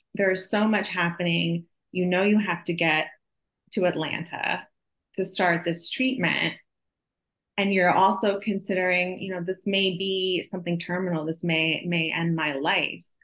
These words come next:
How did you get that next push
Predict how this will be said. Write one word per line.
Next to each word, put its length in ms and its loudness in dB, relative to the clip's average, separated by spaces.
How 120 0
did 180 0
you 160 -2
get 440 0
that 260 2
next 540 -2
push 540 -2